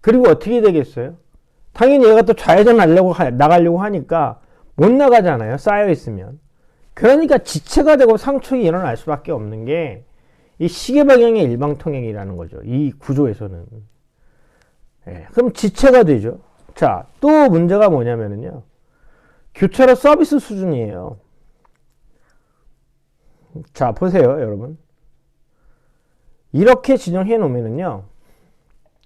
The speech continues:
이렇게 지정해 놓으면은요. 보세요. 나갈 때 여기 중앙선에 막혔으니까요. 한 바퀴 더 돌아야지 돼요. 좌회전 신호 유턴 쏟아서 들어가지를 못하니까 한 바퀴 더 돌아야 돼요.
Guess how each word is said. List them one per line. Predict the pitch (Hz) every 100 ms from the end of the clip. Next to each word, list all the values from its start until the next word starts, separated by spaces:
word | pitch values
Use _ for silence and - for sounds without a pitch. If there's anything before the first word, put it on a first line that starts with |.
| _ _ _ _ _ _ _ _ _ -
이렇게 | 143 180 180
지정해 | 190 - 151 156
놓으면은요. | 165 110 104 101 107 87 104 _ _ _ _ _ _ _ _ _ _ _ _ _ _ _ _ _ _ _ _
보세요. | - 131 147
나갈 | 135 127 185 254 214
때 | 247
여기 | 170 185
중앙선에 | - 185 175 196
막혔으니까요. | 180 113 - 135 139 110 98 104 123
한 | 226 262
바퀴 | 254 262 269
더 | 226
돌아야지 | - 127 131 131 110
돼요. | 101 92 - - _ _ _ _ _ _ _ -
좌회전 | 180 214 233 233
신호 | 214 - 226
유턴 | 156 147 208
쏟아서 | 190 220 202 - 190
들어가지를 | - 160 175 175
못하니까 | 156 113 127 120
한 | - 220
바퀴 | 233 233 226
더 | 185
돌아야 | - 117 110 87
돼요. | 107